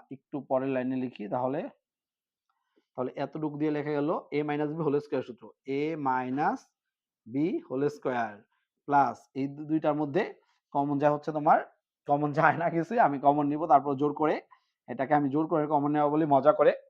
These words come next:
যে কমন, দুটার মধ্যে কমন যায় না, তারপর আমরা কি করবো? জোর করে কমন নিব। তাহলে নাইন সি থেকে কিন্তু ঠিকই কমন যেত, থ্রি কমনে থাকে,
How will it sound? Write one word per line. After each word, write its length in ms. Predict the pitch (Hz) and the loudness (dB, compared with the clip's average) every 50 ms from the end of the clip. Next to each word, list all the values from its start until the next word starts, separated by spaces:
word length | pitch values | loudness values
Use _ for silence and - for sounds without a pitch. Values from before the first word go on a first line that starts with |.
| _ _ _ _ _ _ _ _ _ _ _ _ _ - | _ _ _ _ _ _ _ _ _ _ _ _ _ -12
যে 200 | 127 120 127 123 | -8 -6 -6 -4
কমন, 320 | - 147 143 151 151 147 | -2 -2 0 0 0 0
দুটার 340 | 135 143 156 151 147 156 160 | 0 0 0 2 2 2 2
মধ্যে 140 | 160 156 156 | 2 2 2
কমন 240 | 147 147 151 156 151 | 2 2 2 4 4
যায় 100 | 165 180 | 4 4
না, 60 | 196 | 6
তারপর 240 | 190 156 147 151 156 | 4 4 4 4 4
আমরা 140 | 147 156 | 4 4
কি 100 | 156 175 | 2 2
করবো? 220 | 180 196 208 196 156 | 2 2 2 2 2
জোর 120 | 170 170 | 2 2
করে 160 | 165 165 147 | 2 0 0
কমন 240 | 139 131 139 131 120 120 | 0 0 0 0 -2 -4
নিব। 160 | 120 120 127 | -6 -2 4
তাহলে 260 | 135 139 147 151 151 | 6 6 6 6 4
নাইন 300 | 143 151 160 180 185 190 | 4 4 6 6 4 0
সি 160 | - - 214 | -6 -10 -10
থেকে 200 | 208 202 220 202 | -6 -4 -2 -2
কিন্তু 180 | 196 196 185 180 | 0 0 0 2
ঠিকই 200 | 165 180 175 160 | 2 2 2 4
কমন 180 | 160 160 160 | 4 4 4
যেত, 100 | 160 180 | 2 0
থ্রি 220 | 196 190 180 160 160 | -2 0 0 0 0
কমনে 300 | 156 160 160 160 165 160 | 2 0 -2 -2 -2 -2
থাকে, 220 | 156 156 180 240 | -4 -4 -6 -6